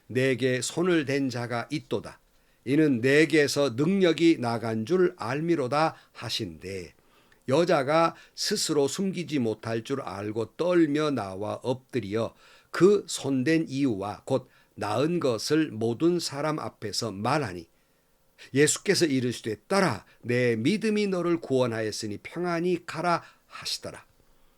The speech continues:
아직 말씀하실 때에 회당장의 집에 사람이 와서 말하되 "당신의 딸이 죽었나이다.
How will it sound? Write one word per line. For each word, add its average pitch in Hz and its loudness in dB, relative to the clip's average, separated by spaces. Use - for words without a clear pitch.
아직 165 2
말씀하실 160 2
때에 139 2
회당장의 165 0
집에 113 -4
사람이 170 2
와서 127 0
말하되 101 -2
"당신의 185 4
딸이 127 0
죽었나이다. 139 -4